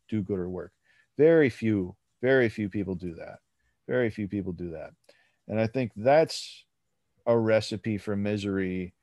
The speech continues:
in a profession where you don't have to be miserable.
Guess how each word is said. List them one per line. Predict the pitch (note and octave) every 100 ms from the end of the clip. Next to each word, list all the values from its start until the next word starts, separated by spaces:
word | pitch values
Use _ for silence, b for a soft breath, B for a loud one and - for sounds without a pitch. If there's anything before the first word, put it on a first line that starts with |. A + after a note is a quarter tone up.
| _ _ _ _ _ _
in | A2+ A2
a | G#2
profession | A2 - B2+ - G#2+
where | G#2+
you | G#2
don't | F#2+ B2 A2
have | A2 G2
to |
be | F2+
miserable. | F2 D#2+ F2 - F#2 - -